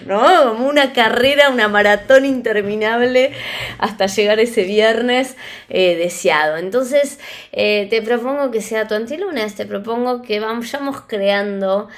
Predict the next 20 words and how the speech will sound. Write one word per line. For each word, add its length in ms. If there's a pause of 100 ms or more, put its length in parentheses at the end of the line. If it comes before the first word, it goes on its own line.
(120)
esos 380
antídotos 1000
día 260
a 40
día 400
que 140
nos 300
hagan 520 (460)
de 220
vuelta 400
conectarnos 800
con 200
un 140
mejor 400
vínculo 680 (500)
con 180
nuestro 340
aquí 300
y 20
ahora. 480